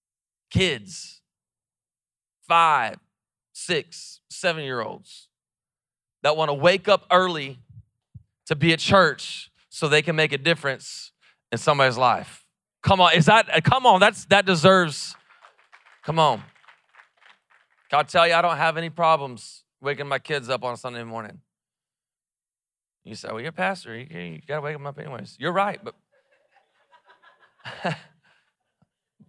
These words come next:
but I don't have a problem. They, they wake up. Dude, Sundays, they're like, "Boom, let's go. Let's go make a difference."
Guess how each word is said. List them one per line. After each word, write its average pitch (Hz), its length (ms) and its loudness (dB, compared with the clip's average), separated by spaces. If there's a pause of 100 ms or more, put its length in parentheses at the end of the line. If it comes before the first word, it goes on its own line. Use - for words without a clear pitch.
(100)
but 123 160 -4
I 139 80 0
don't 160 140 -4
have 147 160 -4
a 147 60 -10
problem. 151 500 -10 (760)
They, 135 140 -4
they 143 220 -4
wake 160 280 -6
up. - 200 -8 (720)
Dude, 135 180 -10
Sundays, 147 440 -8
they're 151 140 -8
like, 156 240 -10
"Boom, 151 220 -6
let's 160 220 -8
go. 156 300 -12 (200)
Let's 135 180 -6
go 151 140 -12
make 151 180 -12
a 151 80 -16
difference." - 580 -18